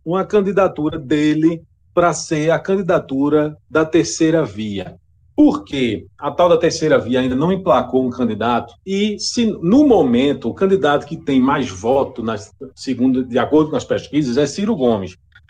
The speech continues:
Mas qual é o problema? Se você analisar os nomes postos como possíveis candidatos da terceira via, são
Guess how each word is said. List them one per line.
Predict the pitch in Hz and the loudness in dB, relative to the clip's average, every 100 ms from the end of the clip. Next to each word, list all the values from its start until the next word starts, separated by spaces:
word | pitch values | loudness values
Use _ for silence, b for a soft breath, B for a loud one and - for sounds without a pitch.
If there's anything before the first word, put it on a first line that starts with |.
| b | b
Mas | 226 247 | -2 2
qual | 254 | 2
é | 240 | 2
o | |
problema? | 226 160 131 110 92 - _ _ _ _ _ | 2 2 2 0 -4 -10 _ _ _ _ _
Se | - - | -8 -2
você | 285 311 269 | 0 2 2
analisar | 233 214 185 117 123 117 110 - | 2 4 2 2 0 0 -2 -4
os | 170 | -4
nomes | 143 226 269 226 - | 2 2 4 0 0
postos | - 147 120 - 123 | 2 2 2 -2 -14
como | - 160 170 | -8 -6 -4
possíveis | 185 147 - 220 196 | -4 -4 -4 -4 -4
candidatos | 190 165 127 117 113 - | -4 -4 -2 -2 -2 -4
da | 147 | -6
terceira | 147 123 143 139 | -4 -4 0 0
via, | 104 123 165 | 0 2 0
são | - 208 | 2 0